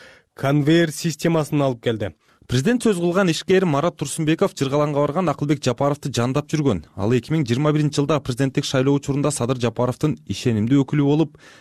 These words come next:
Speaker 2: кийин президенттин иш башкармалыгында иштеген. Көмүргендеги төрт жүз отуз беш гектар жерге лицензия алган компания Business Invest Company деп аталат.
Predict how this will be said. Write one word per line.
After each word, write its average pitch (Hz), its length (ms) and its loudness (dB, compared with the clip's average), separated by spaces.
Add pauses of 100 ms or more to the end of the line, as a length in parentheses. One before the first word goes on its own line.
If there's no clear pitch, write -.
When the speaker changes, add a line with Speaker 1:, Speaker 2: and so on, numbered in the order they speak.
(120)
Speaker 2:
кийин 143 300 2
президенттин 147 580 0 (160)
иш 127 220 0
башкармалыгында 113 720 -2
иштеген. 117 480 0 (520)
Көмүргендеги 190 640 2
төрт 156 240 -2
жүз - 140 -14
отуз - 140 -8
беш 170 200 0
гектар 147 320 -2
жерге 143 240 0
лицензия 151 420 0
алган 143 220 0
компания 151 560 0
Business 139 540 -2
Invest 143 420 0
Company 147 380 2
деп 117 100 2
аталат. 95 420 -4